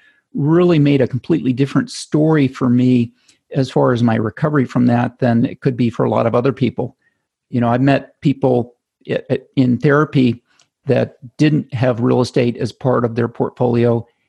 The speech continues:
and they were basically, you know, not able to work and on disability and just kinda stuck there for life. Um, I was at a point where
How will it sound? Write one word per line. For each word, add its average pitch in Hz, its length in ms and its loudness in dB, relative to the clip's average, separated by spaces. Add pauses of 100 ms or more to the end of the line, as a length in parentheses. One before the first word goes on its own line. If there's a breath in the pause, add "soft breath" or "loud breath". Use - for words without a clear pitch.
and 127 160 0
they 135 100 2
were 135 100 0
basically, 127 880 -2
you 131 80 -4
know, 120 100 0
not 131 240 2
able 131 220 0
to 135 120 -4
work 123 440 -2 (380)
and 127 240 -2
on 120 140 0
disability 127 840 0
and 113 340 0 (120)
just - 320 -6
kinda 127 200 0
stuck 170 300 -4
there 113 160 -2
for 123 180 -6
life. 131 380 -2 (640)
Um, 117 400 -4
I 135 120 0
was 147 180 0
at 127 100 2
a 127 60 0
point 139 500 0
where 127 480 0